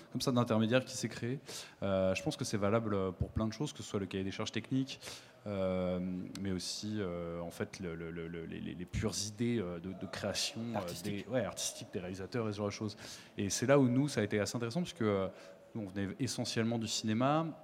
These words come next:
Speaker 1: euh, un peu de télévision, euh, et, et ce truc-là est vraiment venu se, enfin, les, les plateformes sont vraiment venues sur un créneau, euh, très intermédiaire, et, et, et c'était, c'était, voilà, quelque chose de très, très chouette.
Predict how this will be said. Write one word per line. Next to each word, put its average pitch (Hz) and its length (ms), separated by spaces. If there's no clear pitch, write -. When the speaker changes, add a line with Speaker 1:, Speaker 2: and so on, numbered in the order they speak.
Speaker 1:
euh, 95 300
un 120 120
peu 123 200
de 123 60
télévision, 107 720
euh, 90 640
et, 107 220
et 123 40
ce - 140
truc-là 143 300
est 147 40
vraiment 127 340
venu 131 260
se, 107 340
enfin, 104 180
les, 98 120
les 98 80
plateformes 127 320
sont - 140
vraiment 123 260
venues 127 300
sur 117 200
un 104 80
créneau, 117 440
euh, 90 100
très 113 260
intermédiaire, 110 540
et, 92 40
et, 90 600
et 101 40
c'était, 95 360
c'était, - 220
voilà, 87 180
quelque - 120
chose 98 160
de 87 80
très, 82 340
très - 120
chouette. - 220